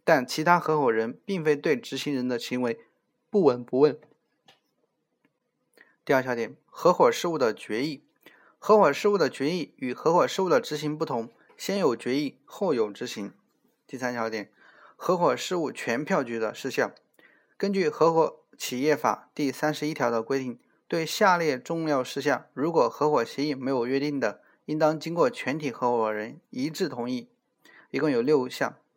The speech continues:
一是改变合伙企业的名称。二是改变合伙企业的经营范围、主要经营场所的地点。三是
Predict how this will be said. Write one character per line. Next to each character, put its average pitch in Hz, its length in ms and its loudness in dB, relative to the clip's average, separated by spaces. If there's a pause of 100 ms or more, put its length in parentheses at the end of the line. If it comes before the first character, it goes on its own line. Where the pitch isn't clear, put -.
(500)
一 165 160 -6
是 156 340 -6 (480)
改 131 180 6
变 160 180 2
合 139 180 -2
伙 139 120 2
企 135 180 -6
业 131 80 0
的 117 180 2
名 113 220 -6
称。 147 220 -4 (1000)
二 165 200 4
是 143 300 -4
改 113 180 4
变 143 260 0
合 - 180 -2
伙 135 140 2
企 127 180 -6
业 120 60 0
的 110 160 0
经 160 260 -8
营 135 160 -4
范 151 160 2
围、 110 300 0
主 117 160 0
要 143 160 6
经 147 200 -2
营 143 100 -4
场 143 200 -6
所 127 140 -6
的 107 240 -2
地 170 200 -8
点。 123 200 -10 (480)
三 143 200 -2
是 139 280 -4